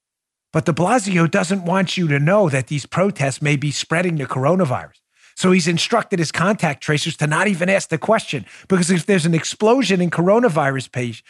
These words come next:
uh, patients among people who attended protests, Bill de Blasio is gonna actually have to take responsibility for not breaking them up earlier, earlier, because he's the one who closed down the whole city precisely because he was afraid of the spread of the coronavirus.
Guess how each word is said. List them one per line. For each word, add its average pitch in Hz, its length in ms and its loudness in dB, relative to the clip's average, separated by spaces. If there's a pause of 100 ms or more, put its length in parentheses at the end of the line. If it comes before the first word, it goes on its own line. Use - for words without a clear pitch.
(140)
uh, 147 140 0
patients 143 420 -2
among 156 220 2
people 196 300 0
who 175 100 4
attended 160 480 0
protests, 202 540 0 (240)
Bill 254 160 4
de 202 100 2
Blasio 190 400 2
is 160 100 0
gonna 175 180 2
actually 220 440 0
have 185 200 0
to 180 80 -2
take 196 280 -2
responsibility 180 840 2
for 175 140 0
not 175 200 0
breaking 190 340 2
them 180 160 4
up 160 160 -4
earlier, 202 320 4 (300)
earlier, 208 360 4
because - 200 0
he's 254 160 4
the 220 40 0
one 208 140 4
who 208 60 2
closed 214 320 2
down 208 160 2
the 208 80 2
whole 202 160 2
city 269 340 4
precisely 240 600 0
because 226 240 2
he 240 80 4
was 214 140 2
afraid 277 420 2
of 202 80 -2
the 220 80 0
spread 214 260 2
of 214 80 -2
the 226 80 2
coronavirus. 285 720 0